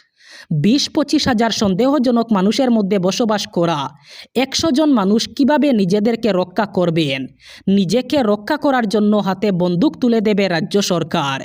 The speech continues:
বিশেষ করে দক্ষিণ শালমারা মানকাচর এলাকায় কিভাবে নিজেদের রক্ষা করবেন, তাই তাদের হাতে বন্দুক দেওয়া আবশ্যক।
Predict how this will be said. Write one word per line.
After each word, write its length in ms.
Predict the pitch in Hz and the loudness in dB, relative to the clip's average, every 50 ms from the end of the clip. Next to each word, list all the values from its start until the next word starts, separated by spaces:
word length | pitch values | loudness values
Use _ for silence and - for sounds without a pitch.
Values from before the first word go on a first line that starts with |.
| - _ _ _ _ _ - - - - - - 160 | -14 _ _ _ _ _ -20 -20 -20 -14 -8 -4 -2
বিশেষ 360 | 170 233 - - 320 294 - | 0 0 0 0 -2 -2 -2
করে 240 | - 285 254 240 233 | -2 0 0 0 0
দক্ষিণ 440 | 180 170 202 202 202 - 320 339 311 | 0 0 -2 -2 -2 0 0 0 2
শালমারা 440 | - 262 226 208 208 208 202 208 208 | 0 -2 -2 -2 0 0 0 0 0
মানকাচর 560 | 196 170 170 180 175 226 226 226 302 302 214 | 0 0 0 -2 -2 -4 -4 -2 0 0 0
এলাকায় 380 | 185 185 202 202 - 214 208 | 0 0 0 -2 -2 -2 -4
কিভাবে 480 | 202 208 - 302 247 302 294 254 302 277 | -2 -2 -2 0 2 2 2 2 2 2
নিজেদের 440 | 220 208 175 190 214 208 220 208 - | 2 0 0 0 0 0 0 0 0
রক্ষা 340 | 185 185 185 - - 214 196 | 0 -2 -2 -2 -4 -4 -2
করবেন, 580 | - 180 175 170 160 165 156 135 131 135 127 - - _ - - - - _ - | -2 -2 0 0 0 0 -2 -2 -4 -6 -10 -14 -18 _ -20 -20 -20 -18 _ -4
তাই 200 | 247 233 220 220 | -2 -2 -2 -2
তাদের 340 | 220 277 254 247 302 320 | -2 -2 0 0 2 0
হাতে 320 | 277 226 240 240 - 240 220 | 2 0 -2 -2 0 0 0
বন্দুক 460 | 190 185 185 185 175 190 - - 220 | 2 2 0 2 2 0 0 0 0
দেওয়া 240 | 214 202 190 196 196 | 0 0 0 0 -2
আবশ্যক। 920 | 185 - 175 170 156 175 180 175 - - 175 143 131 - - - - - | -2 -4 -4 -2 0 0 0 0 -2 -2 -2 -2 -2 -4 -6 -8 -14 -20